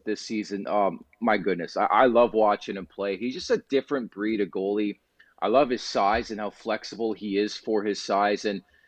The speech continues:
yes, uh, unequivocally would be my answer, Andrei Vasilevskiy. And I tweeted this out when they won the Cup this year.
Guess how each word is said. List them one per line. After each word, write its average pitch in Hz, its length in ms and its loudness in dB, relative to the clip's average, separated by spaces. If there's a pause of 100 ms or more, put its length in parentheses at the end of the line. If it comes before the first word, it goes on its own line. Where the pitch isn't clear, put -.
(140)
yes, 104 420 0
uh, 104 380 0
unequivocally 123 720 0
would 104 180 -2
be 110 140 0
my 101 240 0
answer, 101 720 0
Andrei 123 320 2
Vasilevskiy. 113 640 0
And 117 80 2
I 190 100 2
tweeted 233 300 -4
this 190 180 4
out 151 220 6
when 131 140 0
they 123 80 0
won 113 280 -2
the 107 80 -4
Cup - 320 -4
this - 240 -10
year. 90 240 -4